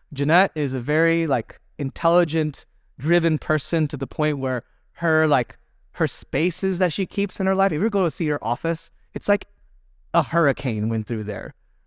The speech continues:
Like, her li-, her life is chaotic. So actually, I remember we were dating once, and one of the things I did to surprise her, went to her dorm room, and I cleaned it. 'Cause I was like, "I can't," first of all, 'cause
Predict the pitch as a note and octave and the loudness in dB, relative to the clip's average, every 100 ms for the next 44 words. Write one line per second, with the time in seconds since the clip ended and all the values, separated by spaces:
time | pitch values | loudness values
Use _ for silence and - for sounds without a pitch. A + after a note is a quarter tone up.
0 | - A#2 C3 D#3+ D#3 C#3 D3 D#3 E3+ F#3 | -6 -6 0 2 2 0 0 4 6 4
1 | - C3 - D#3+ C3 B2+ A2 - D3+ E3 | 2 -8 -6 -2 0 0 -2 -4 4 4
2 | F#3 D3+ C#3 D#3+ C#3+ C3 B2+ D3 C3 A2+ | 4 0 0 0 0 0 0 0 0 -2
3 | A2+ - _ - D3 D3+ C#3 C3+ A#2+ C3+ | -6 -12 _ -4 0 2 2 0 0 -2
4 | B2 A#2 - C3 C#3 A#2+ G2+ _ - C#3 | -4 -6 0 2 2 0 -6 _ -6 -4
5 | C3+ B2 A#2+ C3 D3 A2 B2 B2 - - | -2 -2 0 0 0 -4 -4 -4 -4 -4
6 | D3 E3 B2 F#2+ - _ _ - C3 B2+ | 0 0 0 -6 -12 _ _ -4 -2 0
7 | A2+ - E3 - G3+ - _ B3+ C#4 G3 | -2 -2 -2 0 -2 -4 _ 0 2 2
8 | E3 D#3 - | 2 0 -6